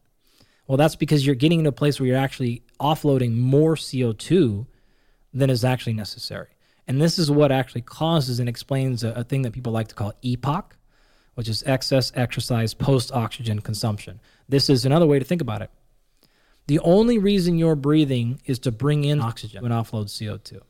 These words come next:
right? If I'm no longer exercising, why am I still breathing? In other words, once you stop the demand or the need for f-, ex-, for energy,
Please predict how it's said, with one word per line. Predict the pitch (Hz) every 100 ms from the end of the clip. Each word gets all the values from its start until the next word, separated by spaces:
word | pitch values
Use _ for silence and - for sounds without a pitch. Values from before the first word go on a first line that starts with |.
| _ _ _ _ _ _ _ _
right? | 104 101 - _ _ _ _ _ _ _ _ _ _ -
If | 208 -
I'm | 165 180 165
no | 160 170
longer | 156 147 143 131
exercising, | 135 - - 120 110 110 101 104
why | 123 143
am | 143 135
I |
still | 120 123
breathing? | 107 113 110 - _ _ _ _ _ _ _ _ _ _ _ _ _ - _ _ -
In |
other | 170
words, | 139 135 151 - _ _ _ _
once | 113 113 170 226 -
you | 208
stop | - 170 160 -
the | 147
demand | 131 127 135 160 143 127 147
or | 120
the | 117
need | 127 165 185
for | - 117
f-, | - -
ex-, | 165 190 - -
for | 135
energy, | 190 127 104 110